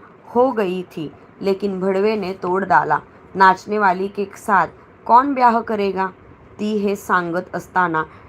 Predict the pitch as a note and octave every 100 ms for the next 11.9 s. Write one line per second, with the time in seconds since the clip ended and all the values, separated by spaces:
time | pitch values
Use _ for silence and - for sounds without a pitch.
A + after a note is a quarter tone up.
0 | - E3 F3+ G#3+ G3+ E3+ D#3+ F#3+ E3 D#3+
1 | D3 D#3+ - C#3+ - - - - D#3+ F3
2 | E3 F3 D#3+ F3+ D#3+ E3 F3 E3+ D3 C#3
3 | - - - A3 G#3 A#3+ A3 F#3+ F#3 G3
4 | F3 F#3 F#3 F#3 F3 G3 G3 F3 D#3+ D#3
5 | E3 D#3 C#3+ C#3 - - - - F#3 E3+
6 | F#3 F3+ E3+ E3+ D#3+ G3 F#3+ - E3 D#3+
7 | E3 D#3+ F3 F3 E3 D3+ D3+ E3+ D#3+ E3
8 | F3 D#3 D3 E3 E3 D3+ D#3+ D#3+ D#3+ D3
9 | - - - D3 D#3 E3 F3 D3+ C#3+ D3
10 | D3+ C#3 C#3 C3+ - - - F#3+ E3 D#3+
11 | D#3+ E3+ F3 E3 D3 D3+ D3 C#3